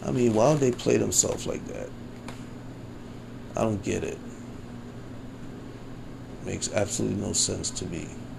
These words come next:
Why would they play themselves like that? You know what I mean?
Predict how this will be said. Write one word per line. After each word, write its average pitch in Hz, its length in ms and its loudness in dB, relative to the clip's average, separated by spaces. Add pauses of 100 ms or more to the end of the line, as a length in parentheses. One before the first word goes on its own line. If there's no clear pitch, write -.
Why 107 160 0
would - 160 0
they 92 140 2
play 95 240 -2
themselves - 480 -4
like 85 180 -6
that? - 200 -4 (3500)
You 110 80 0
know 107 120 0
what 110 120 2
I - 20 2
mean? 120 260 2